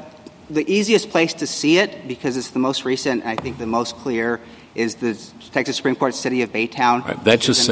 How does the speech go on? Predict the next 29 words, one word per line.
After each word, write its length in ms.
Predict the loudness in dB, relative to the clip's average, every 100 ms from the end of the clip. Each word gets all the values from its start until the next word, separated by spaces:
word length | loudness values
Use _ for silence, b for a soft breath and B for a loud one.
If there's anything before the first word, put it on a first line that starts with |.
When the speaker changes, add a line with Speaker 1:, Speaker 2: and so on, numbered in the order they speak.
| 4 4
Speaker 2:
says, 80 |
though, 240 | 4 4 4
as 160 | 2
I 180 | 0 0
understand 540 | 0 0 -2 0 0 0
it 100 | -4
from 180 | -6
your 120 | -4 -6
colleague, 500 | -4 -2 -2 -2 0
Speaker 1:
Yep. 0 |
Speaker 2:
they'll 220 | 0 2
look 180 | 0 0
at 120 | -4
the 80 | -6
federal 480 | 0 2 2 -2 -6
constitution. 960 | -6 -6 -4 -6 -8 -10 -8 -10 -8
So 200 | -4 -4
how 140 | 0 0
does 140 | 2
that 60 | 4
Speaker 1:
Well, 40 |
they 60 | 4
Speaker 2:
help 100 | 4
Speaker 1:
look 140 | 4
at 60 | 4
Speaker 2:
you? 60 |
Speaker 1:
both. 400 | 4 2 0 -6 0
They 100 | 0
say, 400 | 4 4 2